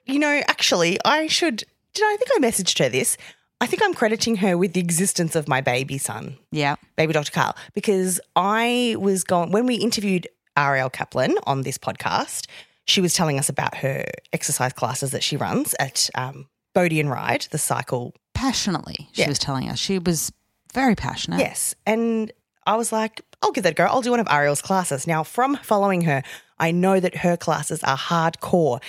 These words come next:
Speaker 1: and I am a big ol' wuss. So I thought I'd ease my way in. So for my birthday, I was given a five-session voucher.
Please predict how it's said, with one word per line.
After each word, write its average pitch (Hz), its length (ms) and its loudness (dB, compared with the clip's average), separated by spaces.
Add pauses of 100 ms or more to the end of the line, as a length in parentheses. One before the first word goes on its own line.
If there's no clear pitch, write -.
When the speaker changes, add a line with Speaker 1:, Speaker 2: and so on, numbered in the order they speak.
(180)
Speaker 1:
and - 220 -18
I 180 200 2
am 165 140 0
a - 160 -6
big 220 140 2
ol' 165 220 2
wuss. - 380 -2 (260)
So 147 180 0
I 156 80 2
thought 160 180 0
I'd 135 180 -2
ease 180 240 2
my 156 160 2
way 131 300 2
in. 123 160 -6
So 143 400 0 (320)
for 196 80 0
my 240 100 4
birthday, 165 340 2
I 143 40 2
was 143 160 0
given 139 420 -2
a 143 60 -6
five-session 131 800 -2
voucher. - 480 -2